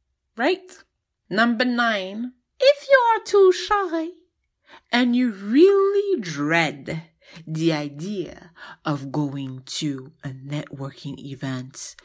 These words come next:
yourself? Why not organize your own so people come to you instead? So think about it. You can literally create your own networking events. You invite people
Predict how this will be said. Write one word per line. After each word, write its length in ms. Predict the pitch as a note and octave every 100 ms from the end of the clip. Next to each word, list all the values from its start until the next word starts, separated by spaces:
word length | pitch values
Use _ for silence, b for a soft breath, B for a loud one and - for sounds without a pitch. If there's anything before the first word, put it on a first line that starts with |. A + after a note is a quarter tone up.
| b b b
yourself? 920 | D3+ C#3+ C3 - D3 G3 - - - _ _ _ _
Why 540 | - F#3+ D#4+ G#4+ A4 G4
not 300 | D4+ D#4+ D#4+ -
organize 840 | B3+ A#3 A#3+ A#3+ A#3 A#3 A#3+ A3+ -
your 340 | F3 D#3+ D#3+ -
own 440 | G#3 G3 C#3 - E3
so 160 | -
people 320 | F#3+ C#4+ E4
come 400 | - - C#4 C#4 C#4
to 140 | C#4
you 340 | B3 D#4 F#4+ -
instead? 600 | A3+ - - - - F3+ - _ _ b b b
So 180 | b B3+
think 240 | C4 F#4+ F4
about 320 | G3 A2+ F#2+
it. 220 | - - _ _ _ _
You 120 | F3 G3
can 280 | G3 F3+ D#3+ D#3
literally 500 | F#3 B3+ C#4 C4+ B3+
create 600 | A#3+ - F3 E3+ E3+ E3+
your 160 | D3 -
own 320 | D3+ D#3 D3+
networking 560 | D3 D3+ C3 C#3+ - C#3+
events. 420 | C#3 C#3 C#3 -
You 120 | C#3+ C#3+
invite 460 | C#3 C3 D3+ F#3+
people 420 | C#4 - F3 F3+